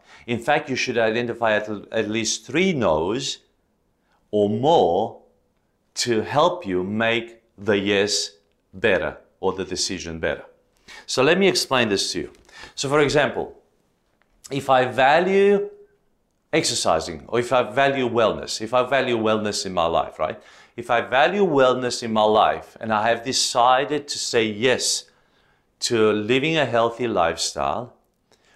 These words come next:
what do I have to say no to? The more things that I identify, the better it is for me to keep the yes as a value in my life. So if I say yes to wellness,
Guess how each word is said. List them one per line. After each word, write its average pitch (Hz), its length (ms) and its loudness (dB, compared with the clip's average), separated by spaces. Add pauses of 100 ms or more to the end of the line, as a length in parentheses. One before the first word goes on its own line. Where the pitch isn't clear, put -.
(120)
what 135 520 0
do 139 140 2
I 113 140 6
have 120 320 0
to 117 100 -10
say 107 420 -2
no 95 560 -4
to? 85 240 -10 (960)
The 113 300 0
more 160 380 2
things 151 460 -2
that 117 140 2
I 113 180 4
identify, 107 1000 -2 (580)
the 117 180 0
better 127 680 2 (580)
it 127 160 2
is 127 180 2
for 151 300 0
me 110 480 -6 (440)
to 123 120 -8
keep 135 400 -4
the 113 120 2
yes 98 560 0
as 101 180 0
a 98 60 -2
value 90 300 -2
in 90 80 -6
my 90 140 -2
life. - 340 -2 (360)
So - 140 0
if 139 120 0
I 139 100 4
say 175 240 2
yes 147 400 2
to 120 60 -4
wellness, 87 840 -2